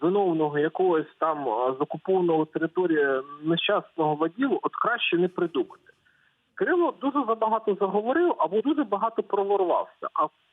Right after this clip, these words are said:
напевно, два в одному. І просто, е, ж коли він потрапить до,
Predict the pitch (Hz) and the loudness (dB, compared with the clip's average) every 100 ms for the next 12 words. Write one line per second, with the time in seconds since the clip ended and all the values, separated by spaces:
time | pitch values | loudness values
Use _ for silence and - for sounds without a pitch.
0 | 202 208 311 302 220 - 214 226 180 - | 0 0 0 0 -2 0 0 0 -2 -4
1 | 95 101 - 220 285 285 - 254 - _ | -14 -12 -12 -10 -8 -6 -2 -2 -4 _
2 | _ _ - 165 165 165 165 - - 247 | _ _ -6 0 2 2 0 -4 -2 -2
3 | 262 247 214 - 226 220 254 247 220 196 | -2 -4 -6 -4 -4 0 -2 0 -4 -2
4 | 220 | 0